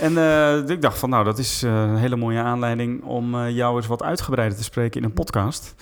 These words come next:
Want, ehm, ik vind dat, ik, ik vind dat zelf heel mooi om te zien... dat ondernemen dus ook kan in de context van een grotere organisatie.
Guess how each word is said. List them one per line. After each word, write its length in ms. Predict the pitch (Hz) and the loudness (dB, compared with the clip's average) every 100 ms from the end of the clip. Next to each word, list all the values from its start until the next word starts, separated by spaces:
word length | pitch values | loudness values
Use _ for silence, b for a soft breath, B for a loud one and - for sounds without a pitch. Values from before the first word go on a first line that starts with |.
| B B B B | B B B B
Want, 400 | - 117 120 - | -6 -4 -2 -2
ehm, 680 | 117 117 113 113 113 113 110 113 - _ _ _ _ | 0 0 0 0 0 0 -2 -4 -12 _ _ _ _
ik 180 | 131 123 | -8 -4
vind 180 | 156 143 | -2 0
dat, 360 | 123 - - - | 0 -2 -10 -12
ik, 220 | - - - 160 - - | -14 -12 -14 -12 -12 -10
ik 180 | - - | -10 -6
vind 100 | 135 | -4
dat 100 | 131 | 0
zelf 220 | 135 131 | 0 0
heel 160 | 123 127 | 0 0
mooi 320 | 143 139 127 | 0 2 0
om 100 | 131 | -2
te 80 | 123 | -4
zien... 280 | - 117 117 | -4 -2 0
dat 220 | 117 - | -2 -4
ondernemen 520 | 120 117 120 120 110 | -4 -2 -2 -2 -2
dus 200 | 110 113 | -2 -4
ook 240 | 117 113 | -6 -4
kan 300 | - 113 110 | -2 -2 -2
in 180 | - 120 | -4 -4
de 80 | 117 | -4
context 400 | 113 113 117 - | -4 -4 -6 -8
van 80 | 113 | -6
een 60 | 107 | -2
grotere 300 | 120 110 110 | -4 -4 -6
organisatie. 680 | 101 107 131 117 - 165 | -4 -4 -4 -6 -8 -12